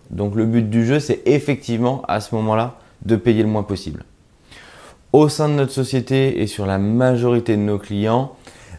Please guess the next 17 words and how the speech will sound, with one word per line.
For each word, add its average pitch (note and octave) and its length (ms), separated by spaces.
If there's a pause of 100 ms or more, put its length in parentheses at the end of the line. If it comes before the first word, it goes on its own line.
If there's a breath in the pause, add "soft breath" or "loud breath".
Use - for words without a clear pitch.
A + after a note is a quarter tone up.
euh, G2 260
on A2+ 140
les A2+ 160
conseille C#3+ 640
pour G#2+ 480 (160)
créer D3 380
un C3+ 140
empire B2+ 320
immobilier, A2 520
pour F#2 240
se - 120
développer C3 640
un A#2+ 160
patrimoine A#2 540
immobilier A2 640 (160)
extrêmement C3+ 680
conséquent A#2+ 720